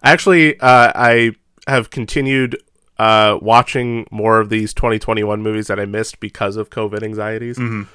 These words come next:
Speaker 1: you know? And, uh, I had two sort of big milestone ones, uh, in this, in this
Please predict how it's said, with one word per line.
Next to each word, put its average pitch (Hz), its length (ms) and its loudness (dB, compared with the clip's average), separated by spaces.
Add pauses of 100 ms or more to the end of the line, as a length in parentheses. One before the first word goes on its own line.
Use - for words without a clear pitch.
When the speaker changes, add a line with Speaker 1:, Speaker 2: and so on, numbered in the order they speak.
(360)
Speaker 1:
you 113 80 -8
know? 110 220 -4 (800)
And, 107 420 4
uh, 98 300 -4 (1120)
I 120 100 6
had 110 160 0
two 190 480 4
sort 156 240 -2
of 120 160 -2
big 143 180 2
milestone 110 680 0
ones, - 460 -16 (960)
uh, 98 300 -4
in 101 120 -8
this, - 340 -10
in 107 140 -12
this - 360 -8